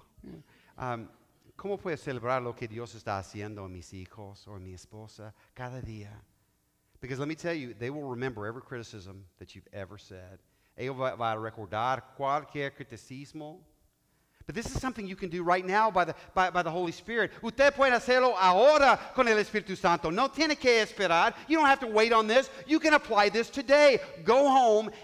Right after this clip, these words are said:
and say something. And, and don't just say, "Oh, I like your hair today." Or say, "Hey," no, no dice algo sup-, superficial.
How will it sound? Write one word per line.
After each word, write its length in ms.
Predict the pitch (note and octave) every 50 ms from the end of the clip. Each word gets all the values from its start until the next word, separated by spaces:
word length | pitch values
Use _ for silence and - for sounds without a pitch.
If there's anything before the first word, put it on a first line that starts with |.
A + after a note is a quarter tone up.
| -
and 140 | G3 G3 F#3
say 240 | - - A3+ A3 G#3+
something. 500 | - - G3 F#3 F#3 - F#3 F3 E3+ E3+ -
And, 160 | F3+ F3+ F#3+
and 120 | G3 G3+
don't 180 | F#3+ B3 C4 -
just 240 | B3 A#3 G3 - -
say, 420 | G#3 F#3+ F#3 F#3 F3+ F3+ D#3+ F3+ - - - _ -
"Oh, 100 | - E3
I 80 | D#3
like 220 | D3 C#3 C#3 - -
your 100 | C3+ A2+
hair 280 | G#2 B2+ B2 B2 A#2+
today." 580 | A#2 - A#2 E2+ F#2+ F#2 F2+ F2 E2+ - A2+ - _ _
Or 200 | - A2+ G2+ G#2
say, 160 | A2 C#3+ B2+ - _ _ _ -
"Hey," 240 | - G#2 G2 F#3+ E3+
no, 400 | - G3 G3 G3 G3 G#3+ A3 A3+
no 180 | A3 A3+ A#3+ B3
dice 300 | A#3 B3 - - A#3+ A3
algo 280 | G#3 G#3 G#3+ G#3 G#3
sup-, 360 | F#3 - G3+ F#3 - - F3+ E3
superficial. 880 | - G#3 F3+ F3 - E3+ - - D3+ D#3 F3 G3+ G#3+ G#3+ G#3 G#3 F#3